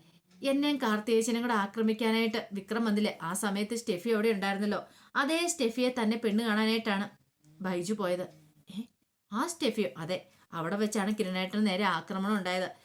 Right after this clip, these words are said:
കിരണേട്ടനെ കുത്താൻ വന്നപ്പോ അച്ഛൻ കിരണേട്ടനെ തള്ളി മാറ്റിയിട്ട് ആ കുത്ത് ഏറ്റുവാങ്ങുമായിരുന്നു."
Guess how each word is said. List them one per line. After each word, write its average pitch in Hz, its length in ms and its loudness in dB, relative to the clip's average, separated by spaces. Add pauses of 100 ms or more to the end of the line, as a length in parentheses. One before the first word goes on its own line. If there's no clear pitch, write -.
(200)
കിരണേട്ടനെ 285 440 2
കുത്താൻ 226 320 -2
വന്നപ്പോ 226 280 0 (440)
അച്ഛൻ 214 220 -6
കിരണേട്ടനെ 196 440 0
തള്ളി 202 280 0
മാറ്റിയിട്ട് 196 420 0 (100)
ആ 247 80 -6
കുത്ത് 202 320 -6
ഏറ്റുവാങ്ങുമായിരുന്നു." 202 800 2